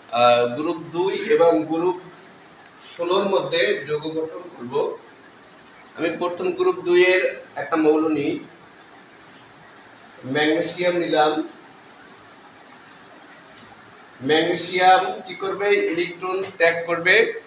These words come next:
ত্যাগ করে ক্যাটায়ন গঠন করবে, এমজি টু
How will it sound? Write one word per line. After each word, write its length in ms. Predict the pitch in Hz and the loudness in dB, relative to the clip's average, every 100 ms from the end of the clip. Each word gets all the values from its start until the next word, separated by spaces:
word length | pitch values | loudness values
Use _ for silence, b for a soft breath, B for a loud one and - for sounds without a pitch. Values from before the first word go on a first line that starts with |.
| - - - - | -18 -20 -20 -2
ত্যাগ 340 | 170 175 175 - | 4 4 4 -4
করে 300 | 185 190 208 | -4 0 -2
ক্যাটায়ন 520 | 202 175 165 180 180 | 0 2 4 4 2
গঠন 320 | 165 160 151 143 | 0 0 -2 -4
করবে, 480 | 127 123 147 120 - - - - - | -6 -2 0 0 -4 -14 -20 -20 -8
এমজি 400 | 147 151 156 170 | -2 0 0 -6
টু 240 | 165 - | -10 -14